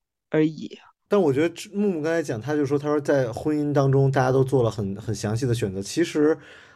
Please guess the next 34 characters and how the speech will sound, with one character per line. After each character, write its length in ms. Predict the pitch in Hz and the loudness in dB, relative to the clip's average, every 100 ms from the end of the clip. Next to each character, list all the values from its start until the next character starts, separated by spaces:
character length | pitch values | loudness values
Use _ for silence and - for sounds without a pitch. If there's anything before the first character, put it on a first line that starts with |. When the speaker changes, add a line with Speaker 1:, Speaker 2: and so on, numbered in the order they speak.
| _ - | _ -2
Speaker 2:
呃， 160 | 143 | 2
我， 280 | 131 135 135 | 4 6 6
我 100 | 156 | 8
觉 60 | 143 | 6
得 60 | 214 | 6
反 140 | 123 | 4
而 100 | 135 | 4
很 180 | 143 147 | 2 2
搞 200 | 135 98 | 2 2
笑 220 | - 120 | 0 0
的 100 | 113 | 2
一 80 | 110 | 0
点 260 | 107 98 | -2 -2
就 120 | 98 123 | -2 -2
是 80 | |
我， 220 | 123 110 110 | 0 0 0
我 100 | 120 | -2
觉 140 | 120 | 2
得 100 | 135 | 2
在 260 | 151 151 135 | 4 4 4
人 220 | 123 120 | 2 0
生 200 | 127 160 | 0 -4
几 140 | 139 202 | -4 -4
个 80 | |
大 340 | 196 156 135 113 | 0 0 0 0
的 80 | 117 | -2
事 140 | 120 | -2
情 120 | 110 | -2
上， 160 | 104 101 | -2 -2
我， 60 | |
我 280 | 101 117 104 | -4 -2 -2
是 120 | 98 | -2
发 160 | 139 | 0
现 100 | 151 | 0